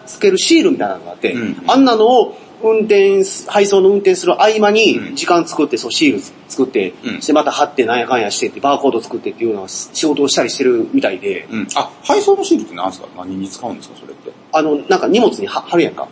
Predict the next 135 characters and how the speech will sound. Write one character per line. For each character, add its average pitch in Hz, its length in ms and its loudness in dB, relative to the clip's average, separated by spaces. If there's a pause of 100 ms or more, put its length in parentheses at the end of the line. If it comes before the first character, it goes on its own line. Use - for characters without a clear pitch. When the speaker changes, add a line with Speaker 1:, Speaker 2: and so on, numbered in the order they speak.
(120)
Speaker 2:
う 165 80 0
ん。 117 100 -2
あ、 165 200 -2 (140)
に-、 214 100 2 (120)
届 277 280 2
け - 40 0
先 277 200 -2
と - 120 -2
か - 80 -12
そ 123 140 0
う - 20 -
い - 20 6
う - 40 6
や 117 60 2
つ。 - 20 -2
Speaker 1:
届 170 160 0
け - 40 -6
先 160 120 -2
と 233 40 4
か。 254 60 2
Speaker 2:
届 247 140 0
け - 20 -8
先 220 180 -2
情 208 160 2
報 95 140 -6
と 87 100 -18
か 85 300 -4
の 226 120 2
シ - 120 -8
ー 131 80 0
ル 95 80 0
を 87 40 0
貼 131 120 -2
っ - 80 -14
た - 80 -6
り - 60 -16
っ - 20 -20
て、 - 120 -20
そ 101 140 -8
う、 90 100 -12
雑 220 180 2
務 147 180 0
っ - 20 -10
て - 140 -18
こ 87 80 -12
と - 80 -20
で - 80 -12
す - 0 -
か？ 165 80 0
Speaker 1:
雑 156 60 -4
務。 127 120 0
Speaker 2:
い - 20 0
わ 92 120 0
ゆ 90 80 -4
る。 82 120 -12
う 113 60 -14
ん。 110 40 -10
Speaker 1:
う - 100 0
ん。 - 60 -6
Speaker 2:
届-、 165 320 -2 (280)
届 277 220 2
け 269 80 2
る 247 80 0
こ 240 100 -2
と - 100 0
以 214 120 0
外 139 200 2
の 135 200 0
仕 - 140 -2
事 104 180 0
っ - 20 -20
て - 120 -18
い - 20 -18
う - 40 -20
こ - 60 -14
と - 60 -20
で - 60 -20
す - 60 -20
よ 95 60 -16
ね。 117 140 -4
Speaker 1:
う - 20 4
ん。 - 220 0
Speaker 2:
う 117 60 -10
ん。 - 20 -8
Speaker 1:
そ 147 100 0
う。 - 40 2
Speaker 2:
も 175 140 0
う、 - 140 -20
そ - 80 -2
れ 285 80 4
も 165 60 2
配 233 180 0
送 233 160 2
の 220 80 4
合 233 180 2
間 226 120 0
に 226 100 0
し 240 140 0
な 208 80 2
い - 60 -2
と 104 80 -6
い 104 60 -4
け 131 100 -6
な 123 100 -4
く 107 80 -14
な 85 80 -8
っ - 60 -20
ち - 60 -10
ゃ 82 40 -8
っ - 100 -14
た 69 60 -12
り - 80 -14
っ - 100 -20
て - 80 -6
る 90 60 -4
っ - 20 -10
て - 100 -12
こ - 100 -18
と？ - 200 -14
Speaker 1:
そ 131 200 -4
う - 120 -4
そ - 20 -18
う。 - 40 -18
Speaker 2:
あ 87 400 -8
ー、 - 40 -20
そ 185 80 -6
う 185 40 -2
い - 0 -
う - 20 -18
こ 175 80 -10
と - 60 -16
で - 80 -20
す。 - 120 -20
う 110 40 -20
ん。 104 40 -14